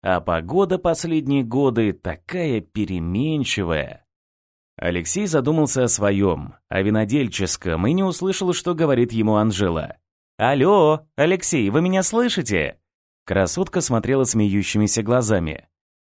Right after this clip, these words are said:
"Жуткое вино, не так ли? Грубое и... невкусное", не удержавшись, подсказал Округин. "И невкусное, и терпкое, прямо пить невозможно.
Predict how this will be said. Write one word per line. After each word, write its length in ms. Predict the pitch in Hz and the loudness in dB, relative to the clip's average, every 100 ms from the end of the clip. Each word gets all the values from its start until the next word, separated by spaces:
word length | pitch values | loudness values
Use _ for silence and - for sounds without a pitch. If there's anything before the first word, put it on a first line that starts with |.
| _ | _
"Жуткое 540 | 131 131 233 - 147 123 | -6 -2 -2 2 2 2
вино, 380 | 147 117 80 - - | 2 0 -2 -6 -4
не 120 | 123 | 0
так 220 | 135 240 | 0 0
ли? 280 | 120 92 - _ _ _ - | -2 -4 -6 _ _ _ -12
Грубое 580 | 107 143 214 165 120 | -2 0 0 0 0
и... 460 | 110 135 165 156 123 - _ _ _ _ - | 0 -4 -2 -2 -4 -8 _ _ _ _ -6
невкусное", 920 | 95 110 98 - 196 - 101 71 - _ _ _ _ - | 0 0 0 -2 -2 0 0 -2 -8 _ _ _ _ -2
не 120 | 120 | 2
удержавшись, 720 | 123 101 90 151 185 196 175 | 2 0 0 -2 -2 -4 -4
подсказал 560 | - 202 - 139 123 117 | -4 -6 -4 -2 0 0
Округин. 540 | 127 135 92 82 - _ _ _ _ _ | 0 -2 -2 -4 -8 _ _ _ _ _
"И 220 | 185 185 175 | -6 -2 0
невкусное, 840 | 165 - - 208 196 117 107 104 | 0 -2 -2 0 0 0 0 0
и 40 | |
терпкое, 800 | 107 170 214 - 120 95 78 - | -2 -2 -2 -2 0 0 0 -6
прямо 380 | - 120 151 151 | -2 0 2 2
пить 320 | 151 233 240 | 0 -2 0
невозможно. 840 | 143 185 220 214 196 104 92 82 - | 2 2 2 4 2 2 -2 -6 -8